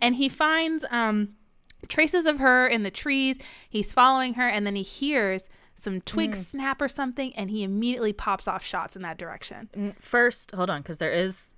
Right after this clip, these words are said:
Speaker 2: a moment here that is important to my argument, and I'll get to
Speaker 1: Mm-hmm.
Speaker 2: that later. But he finds the scarf first.
Speaker 1: Mm-hmm.
Speaker 2: He finds the orange scarf that he gave her, and it's,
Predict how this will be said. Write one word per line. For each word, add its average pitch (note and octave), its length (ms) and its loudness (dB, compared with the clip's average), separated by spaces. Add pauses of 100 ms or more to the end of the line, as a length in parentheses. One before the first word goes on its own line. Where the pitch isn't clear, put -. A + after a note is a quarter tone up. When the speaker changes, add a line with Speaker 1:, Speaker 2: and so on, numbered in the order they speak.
(120)
Speaker 2:
a F3+ 80 -4
moment F3 320 -2
here - 260 -12 (140)
that D#3+ 140 -6
is C#3+ 100 -6
important D3 380 -6
to D#3 80 -8
my C3+ 160 -4
argument, B2 420 -8 (240)
and D#3 80 -8
I'll C3+ 100 -6
get F3+ 140 -6
to E3+ 60 -10
Speaker 1:
Mm-hmm. D#3+ 60 -8
Speaker 2:
that C#3+ 140 -2
later. - 280 -6 (420)
But F3 140 -2
he F#3 80 -2
finds F3+ 340 0
the - 80 -12
scarf - 380 -2
first. - 580 -12 (420)
Speaker 1:
Mm-hmm. F#3 300 -6 (180)
Speaker 2:
He F#3 100 -6
finds E3 400 -2
the E3+ 180 -2
orange F3+ 260 -4
scarf E3+ 380 0
that E3 100 -6
he F3+ 120 -6
gave C#3+ 260 -4
her, C#3+ 380 -6
and D#3 140 -8
it's, - 340 -12